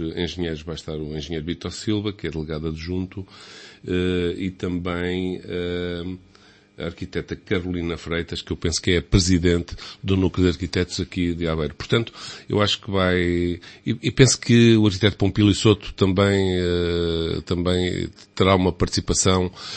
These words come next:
ehm, através da, da plataforma Cidades. <clears throat> Portanto, eu acho que vai ser uma conversa muito interessante. Aveiro tá, estamos outra vez a chegar a um, Aveiro e não só Aveiro, aqui a nossa região,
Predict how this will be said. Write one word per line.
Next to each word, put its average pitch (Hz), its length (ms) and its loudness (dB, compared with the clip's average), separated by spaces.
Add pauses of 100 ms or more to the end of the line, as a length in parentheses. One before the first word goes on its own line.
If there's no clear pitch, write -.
(280)
ehm, 92 1400 -2
através 90 480 2
da, 87 300 4
da 82 140 0
plataforma 87 460 0
Cidades. 80 380 -2
<clears throat> - 680 2
Portanto, - 240 0
eu 123 140 8
acho 123 140 8
que - 40 -18
vai 110 120 8
ser 104 240 6
uma 92 220 4
conversa 90 380 2
muito 98 160 2
interessante. 104 520 2 (120)
Aveiro 98 460 6
tá, 82 520 2 (680)
estamos 87 320 0
outra 87 180 0
vez 82 160 0
a 82 40 2
chegar 85 380 4
a 80 40 0
um, 80 320 -6 (220)
Aveiro 117 300 6
e 101 80 6
não 90 120 6
só 87 160 2
Aveiro, 82 300 4
aqui 82 180 0
a 80 40 2
nossa 85 240 0
região, 87 320 2